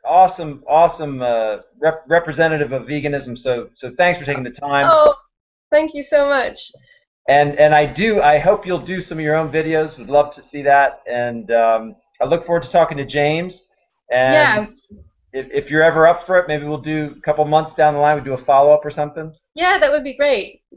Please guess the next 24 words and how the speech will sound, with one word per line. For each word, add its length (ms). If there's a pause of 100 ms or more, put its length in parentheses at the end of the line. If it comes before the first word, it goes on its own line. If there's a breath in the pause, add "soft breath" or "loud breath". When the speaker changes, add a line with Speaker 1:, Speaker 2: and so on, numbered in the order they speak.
(120)
Speaker 2:
No, 220
this 180
was 240
really 320
exciting. 460
And 120
like 160
I 60
said, 160
because 240
I've 140
been 100
watching 320
these 180
interviews 440
for 100
so 200
long, 300
it 80
just 200
seems 260
kind 160
of 60
like, 280